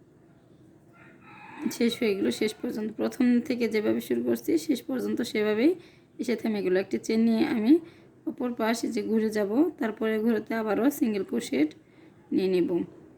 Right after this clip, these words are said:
একদম সহজভাবে আমি বোঝাচ্ছি, যারা নতুন কাশে কুশি কাটা কাজ শিখছেন তারা দেখলে, আহ, পারবেন। তারপরে ঘরেতে আমি হাফ ডাবল ক্রোশেট নেব।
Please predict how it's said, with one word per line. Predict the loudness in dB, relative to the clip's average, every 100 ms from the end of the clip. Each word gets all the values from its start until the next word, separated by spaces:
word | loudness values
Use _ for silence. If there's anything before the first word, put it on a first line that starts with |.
| -20 _
একদম | -4 -2 4 4
সহজভাবে | 4 2 0 0 0 0
আমি | 0 -2
বোঝাচ্ছি, | -2 -2 -2 -2 2 6 6
যারা | 4
নতুন | 0 -2 -4 -4
কাশে | -2 -6 -6
কুশি | -4 -4
কাটা | -4 -6
কাজ | -2 -4 -4
শিখছেন | -8 -8 0 4 4
তারা | 4 2 2
দেখলে, | 0 -4 0 0
আহ, | -2 -12 -20 -20 -20 _ -14 -8 -8 -6 -8
পারবেন। | -2 0 4 2 0 -10 -20 -20 -20 -14
তারপরে | -4 -2 0 0 0
ঘরেতে | 0 -2 -2
আমি | -2 2 4
হাফ | 4 2
ডাবল | 0 0
ক্রোশেট | 0 -4 -4 -4
নেব। | -2 -2 4 4